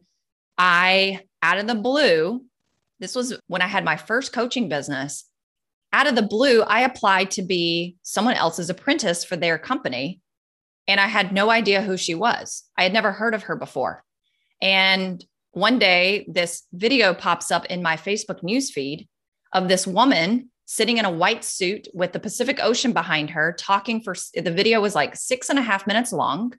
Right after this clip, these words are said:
And she was passing the torch, and she had this apprenticeship program you had to apply for. And I was like, "Well, who's this? And what is she talking about?" But I'm,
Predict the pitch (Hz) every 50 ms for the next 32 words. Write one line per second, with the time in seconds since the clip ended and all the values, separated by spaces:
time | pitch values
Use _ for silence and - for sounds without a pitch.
0 | _ - - - - - - _ - 196 196 196 196 - - - 226 226 240 254
1 | 226 214 196 185 185 185 185 202 208 202 - - _ _ _ _ _ - - 226
2 | 202 208 208 - 269 247 247 247 - - - 185 180 180 - - - - - -
3 | - _ _ _ _ _ - 185 185 185 190 190 - 240 190 185 185 185 - 185
4 | - - - 269 294 285 - - - - - 190 170 180 208 190 170 170 - 175
5 | 156 156 151 151 - - 277 302 320 320 - 165 123 95 98 160 185 185 180 175
6 | 170 170 165 - - 165 170 180 247 294 330 294 277 220 190 175 175 180 208 240
7 | - - - - _ _ _ _ _ _ _ _ _ _ _ _ _ - - 185
8 | 175 180 180 214 277 320 320 - - 247 - 277 233 226 233 - 208 190 180 156
9 | 156 151 160 156 - - 165 - - 202 226 247 247